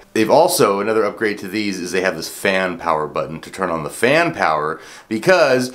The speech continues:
you're not gonna be using the stupid balance lead anymore that usually plugs in right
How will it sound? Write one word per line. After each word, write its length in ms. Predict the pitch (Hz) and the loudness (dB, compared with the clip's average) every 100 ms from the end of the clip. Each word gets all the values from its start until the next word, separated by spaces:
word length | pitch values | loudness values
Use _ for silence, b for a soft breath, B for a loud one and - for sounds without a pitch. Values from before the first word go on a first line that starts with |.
| B - | B 0
you're 220 | 185 185 | 2 4
not 240 | 165 160 | 4 2
gonna 140 | 160 120 | -4 -8
be 100 | 117 | -8
using 640 | 120 175 123 110 107 107 B - | -8 -6 -4 -4 -6 -8 B -6
the 100 | 113 | -6
stupid 360 | - 147 117 | -4 -2 2
balance 440 | 131 143 127 117 95 | 4 4 2 -2 -8
lead 300 | 101 98 90 | -6 -4 -4
anymore 600 | 104 98 95 95 92 B - | -4 -2 0 2 0 B -4
that 100 | 101 | -2
usually 240 | 107 101 | 0 -2
plugs 340 | 98 110 101 | 0 0 2
in 160 | 98 92 | -2 0
right 460 | 92 92 92 - | 2 2 0 -4